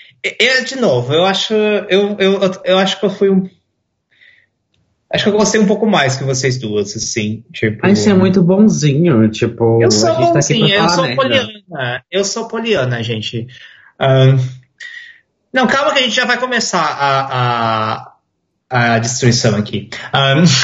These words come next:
Speaker 1: <laughs> mas, assim, a, eu lembro que a, assim, a voz dele não era boa, mas era uma voz que eu, eu achei que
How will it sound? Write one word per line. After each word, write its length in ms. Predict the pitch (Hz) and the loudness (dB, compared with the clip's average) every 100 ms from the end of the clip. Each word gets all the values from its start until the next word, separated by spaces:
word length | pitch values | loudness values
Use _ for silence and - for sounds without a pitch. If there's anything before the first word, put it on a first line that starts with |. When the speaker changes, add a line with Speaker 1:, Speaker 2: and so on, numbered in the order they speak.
| - - - | -2 -6 -12
Speaker 1:
<laughs> 560 | - - - - - 139 | -18 -20 -20 -18 -16 -2
mas, 240 | 202 214 | 0 2
assim, 420 | 208 220 226 160 160 | 0 0 0 0 -2
a, 420 | 175 170 170 170 - - _ - - | 0 0 0 -4 -10 -20 _ -16 -4
eu 100 | 196 | 0
lembro 240 | 233 240 | 0 -2
que 80 | 294 | -2
a, 220 | 269 226 - | -2 -4 -6
assim, 240 | 233 247 226 | -4 -2 -2
a 120 | 208 | 0
voz 220 | 196 240 | 0 -2
dele 160 | 262 262 | -2 -4
não 100 | 254 | -2
era 160 | 254 233 | -2 -2
boa, 180 | 233 202 | -2 0
mas 200 | 220 240 | 0 0
era 100 | 247 | 0
uma 140 | 262 | 0
voz 220 | 247 247 | 0 -4
que 120 | - | -4
eu, 140 | 277 - | -6 -2
eu 100 | 247 | -2
achei 220 | 285 320 311 | 0 -2 -2
que 260 | 370 - | -6 -8